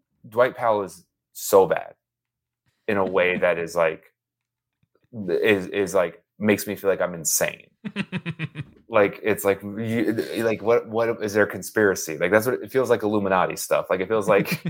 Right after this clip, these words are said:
Speaker 2: <laughs>
Speaker 1: it feels like J F K Junior stuff. Like, it's like, why is he, why does he play? Like, the second he went out, we went on a twenty to six run. We were down five. He goes out. We go on a twenty-six run.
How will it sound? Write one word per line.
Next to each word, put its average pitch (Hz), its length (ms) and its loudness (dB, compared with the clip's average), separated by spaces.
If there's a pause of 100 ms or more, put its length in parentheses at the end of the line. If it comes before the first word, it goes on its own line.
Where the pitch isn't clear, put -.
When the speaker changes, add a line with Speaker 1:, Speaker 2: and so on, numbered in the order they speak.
(140)
Speaker 2:
<laughs> - 180 -16
Speaker 1:
it - 140 -4
feels 156 180 4
like 135 140 0
J 123 160 2
F 123 100 -2
K 120 140 -6
Junior 92 340 -4
stuff. 82 240 -2
Like, 107 160 4
it's 120 140 0
like, 110 160 -2 (180)
why 131 300 4
is 156 180 -4
he, 147 80 -10 (380)
why 131 240 -2
does 156 160 -4
he - 140 -14 (200)
play? 139 380 -4
Like, 117 140 0
the 113 100 2
second 175 300 2
he 175 80 0
went 151 180 4
out, 147 240 0
we 123 80 -2
went 131 160 2
on 120 80 0
a 110 60 2
twenty 127 240 -4
to 117 60 -4
six - 240 -6
run. 107 140 -8 (600)
We 127 100 -4
were 131 120 0
down 123 280 2
five. 92 320 0 (260)
He 117 100 -6
goes 120 200 -2
out. 92 240 2
We 104 40 -6
go 107 100 0
on 95 40 0
a 92 40 -2
twenty-six 92 380 -8
run. 80 120 -20